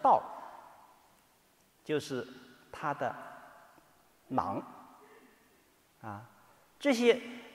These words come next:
建筑形态也是由心回转，这些种种的建筑都是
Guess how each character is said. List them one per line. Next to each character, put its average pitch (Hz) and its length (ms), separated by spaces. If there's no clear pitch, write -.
建 262 240
筑 196 140
形 143 220
态 147 260
也 170 180
是 202 260
由 160 180
心 208 260
回 143 240
转， 78 220
这 311 240
些 233 220
种 233 420
种 165 160
的 165 80
建 175 360
筑 131 120
都 240 180
是 196 280